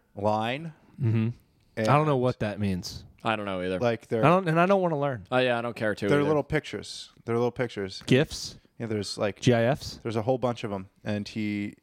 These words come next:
Speaker 1: they're, like, a hundred eighty bucks a piece or something like that, or two hundred bucks a piece or something like that.
Speaker 2: An
Speaker 1: And
Speaker 2: N F T is a little picture that costs
Speaker 1: s-,
Speaker 2: money.
Speaker 1: sold so many of them. So many. So many.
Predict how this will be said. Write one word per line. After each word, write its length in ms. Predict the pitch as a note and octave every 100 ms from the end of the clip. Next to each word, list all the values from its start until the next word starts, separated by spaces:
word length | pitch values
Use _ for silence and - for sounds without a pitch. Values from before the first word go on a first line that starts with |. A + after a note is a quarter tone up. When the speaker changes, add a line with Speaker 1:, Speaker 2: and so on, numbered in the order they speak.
| _ _ _ _ _ _ -
Speaker 1:
they're, 160 | A2+ A2
like, 200 | G#2 G#2
a 80 | G#2+
hundred 280 | A2 A#2 G#2 _ -
eighty 200 | B2 A2
bucks 220 | G#2+ A2 -
a 40 |
piece 220 | - A2+
or 40 | A#2
something 200 | C3+ B2+
like 80 | B2+
that, 240 | D3 C#3+ _ -
or 300 | A#2+ G#2+ G2+ _ -
two 120 | -
hundred 160 | A2+ A2+
bucks 200 | A#2+ -
a 20 |
piece 200 | - A#2+
or 40 |
something 160 | B2 C3
like 60 | B2+
that. 160 | C#3 _ _ _ _ _ _
Speaker 2:
An 120 | -
Speaker 1:
And 40 | B2+
Speaker 2:
N 120 | C#3+
F 100 | D#3+
T 100 | F3
is 100 | D3
a 60 | B2
little 220 | C3 C3+
picture 300 | C#3 C3 B2
that 100 | A2
costs 240 | A2 G#2+
Speaker 1:
s-, 100 | A2
Speaker 2:
money. 120 | F#2 F2
Speaker 1:
sold 320 | - C3+ -
so 160 | B2+
many 180 | G#2+ F#2
of 80 | E2
them. 140 | - - _ _ _ _ _
So 180 | - D#3+
many. 240 | A#2+ F#2 _ _ _ _ -
So 340 | - F#3 E3
many. 280 | D3 G#2 D#2